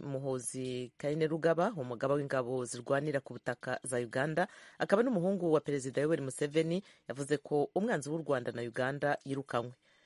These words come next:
Robert Mukombozi yari umunyamakuru mu Rwanda, hagarariye ikinyamakuru The Daily Monitor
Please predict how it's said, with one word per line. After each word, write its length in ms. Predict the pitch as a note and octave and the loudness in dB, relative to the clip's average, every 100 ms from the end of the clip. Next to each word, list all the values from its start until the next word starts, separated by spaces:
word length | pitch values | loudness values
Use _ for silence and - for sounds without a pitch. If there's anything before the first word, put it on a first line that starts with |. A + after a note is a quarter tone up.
| _ _ | _ _
Robert 220 | F3+ G#3+ G3+ | 4 6 6
Mukombozi 720 | F3+ F3 D#3+ F3 D3+ C#3+ B2 | 4 4 6 2 2 -4 -2
yari 140 | - D3+ | -2 -2
umunyamakuru 800 | D3 D3 D3 B2+ - C#3+ D3+ - | 0 0 -2 -4 -8 -4 -2 -2
mu 100 | B2+ | -4
Rwanda, 460 | A#2+ A#2+ A#2+ C3+ G3 - - | -2 -2 0 0 -2 -4 -4
hagarariye 580 | G3+ G#3+ D#3+ C#3 C#3 B2+ - | 0 4 4 4 0 -4 -6
ikinyamakuru 840 | - D3 D3+ B2+ - D3+ D#3+ E3 _ | -8 -4 -2 -4 -4 -2 0 0 _
The 80 | C3 | -6
Daily 500 | B2+ C#3+ E3 D#3 E3 - | -2 0 0 0 -2 -2
Monitor 480 | D3+ E3+ F3+ G3+ | -2 -2 -2 -2